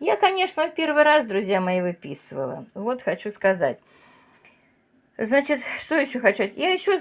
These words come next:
выписала там вещи, хочу посмотреть, как. Я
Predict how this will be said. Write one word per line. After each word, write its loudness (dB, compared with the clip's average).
выписала 2
там 2
вещи, -2
хочу -6
посмотреть, -2
как. 2
Я 8